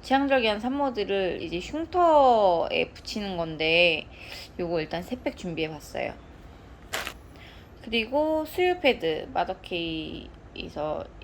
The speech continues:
이거 베이비 페어 갖다가 샀던 거 좀 넉넉하게 챙겨봤고요. 그리고 모유 저장팩은 좀 여유 있게 많이 챙겼어요. 그리고 신랑이 이제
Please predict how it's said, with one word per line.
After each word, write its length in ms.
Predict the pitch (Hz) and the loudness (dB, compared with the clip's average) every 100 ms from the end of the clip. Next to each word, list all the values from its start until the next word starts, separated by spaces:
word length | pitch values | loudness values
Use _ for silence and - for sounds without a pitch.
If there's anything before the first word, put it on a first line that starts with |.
| - | -16
이거 300 | 160 - - - - | -10 -8 -8 -10 -4
베이비 240 | 214 226 | -2 -2
페어 220 | - 220 | 0 2
갖다가 280 | 180 175 165 - | 2 0 -6 -6
샀던 360 | - 254 240 | -6 -4 -2
거 460 | 180 170 175 160 - - | 2 2 2 0 -6 -12
좀 120 | - | -10
넉넉하게 500 | - 175 202 - 175 | -8 -6 -8 -8 -8
챙겨봤고요. 760 | 175 233 214 196 - 190 233 214 - | -8 -8 -6 -8 -10 -6 -4 -4 -8
그리고 480 | - 214 233 277 285 | -8 -6 -2 0 0
모유 320 | 226 233 285 | 0 0 0
저장팩은 760 | 240 220 220 220 220 190 196 196 | -2 -4 -6 -6 -6 -4 -6 -6
좀 180 | 196 165 | -6 0
여유 340 | 170 214 240 | 0 0 -2
있게 220 | 220 170 | -4 -4
많이 220 | 165 - | -4 -4
챙겼어요. 680 | 170 - 233 240 - 160 147 - - - - - - - - - - - | -6 -8 -6 -8 -4 -4 -4 -8 -18 -20 -20 -20 -20 -20 -20 -20 -20 -12
그리고 680 | - 220 - 277 277 277 277 | -8 -8 -2 2 2 2 0
신랑이 1080 | 285 - 339 359 349 302 269 240 214 196 - - | -2 -4 2 4 4 2 0 0 -2 -6 -10 -14
이제 360 | - - 180 | -10 -4 -4